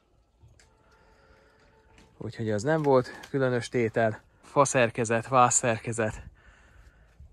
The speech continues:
amit faanyagba kellett még így pluszba vennem, az olyan negyvenezer forint környéke, ez egy gyalult lécekkel együtt. Nátszövet,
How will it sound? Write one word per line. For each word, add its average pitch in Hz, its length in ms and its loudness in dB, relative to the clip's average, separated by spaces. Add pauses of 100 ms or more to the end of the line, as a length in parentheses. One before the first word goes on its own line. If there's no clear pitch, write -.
(180)
amit 120 240 -6
faanyagba 120 500 0
kellett 117 400 0
még 110 200 -4
így 110 100 -8
pluszba 113 340 -4
vennem, 127 480 -2 (1000)
az 117 200 -8
olyan 107 280 -2 (220)
negyvenezer 139 720 0
forint 117 300 -4
környéke, 110 640 -2 (360)
ez 101 120 -8
egy 110 60 -4
gyalult 139 320 4
lécekkel 113 560 -4
együtt. 104 440 -6 (1900)
Nátszövet, 135 840 2